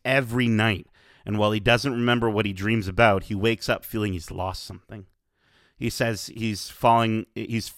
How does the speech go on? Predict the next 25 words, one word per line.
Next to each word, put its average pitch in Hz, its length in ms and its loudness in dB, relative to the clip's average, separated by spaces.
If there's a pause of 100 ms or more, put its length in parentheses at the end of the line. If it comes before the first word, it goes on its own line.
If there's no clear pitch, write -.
he's 107 220 -6
failing 117 580 0
in 101 120 -2
his 90 120 -4
sleep. - 400 -12 (520)
Uh, 95 240 -6
he 104 160 -6
says 107 320 -2
he, 110 140 -4
he, 104 360 -6
he, 101 260 -8
you 107 120 -2
know, 95 80 0
he 101 100 -2
knows 110 320 2
he's 117 160 -6
just - 220 -6
gonna 104 160 -2
get 98 120 -2
her 95 80 0
killed, 92 380 -4 (480)
and 117 100 0
he 98 140 -4 (140)
begs 123 600 0 (140)
Tommy 90 460 0